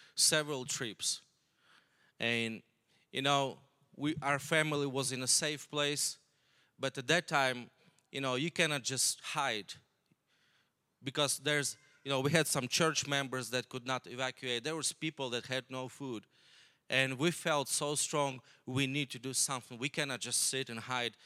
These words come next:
And the Lord opened doors for us. And we took several trips. You know, we just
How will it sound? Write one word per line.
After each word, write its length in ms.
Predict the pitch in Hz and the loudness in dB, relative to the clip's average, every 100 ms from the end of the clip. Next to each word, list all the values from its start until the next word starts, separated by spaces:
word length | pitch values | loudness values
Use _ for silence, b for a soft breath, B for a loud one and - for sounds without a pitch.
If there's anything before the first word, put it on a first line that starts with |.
| B B B | B B B
And 300 | 123 123 127 | 0 0 0
the 100 | 139 | -2
Lord 240 | 160 170 | 0 2
opened 300 | 165 175 151 | 0 -4 -4
doors 260 | 135 151 143 | 0 0 0
for 160 | - 120 | 0 -2
us. 340 | 110 - - B B B B _ | 0 0 -2 B B B B _
And 200 | 135 147 | 0 2
we 100 | 156 | 2
took 200 | - 165 | 4 4
several 400 | - 175 160 156 | 6 6 6 2
trips. 540 | 143 - 151 - - b b b b - | 0 -2 -2 -2 -4 b b b b -8
You 80 | 131 | 0
know, 160 | 143 | 4
we 140 | 143 147 | 4 4
just 320 | 139 - | 4 2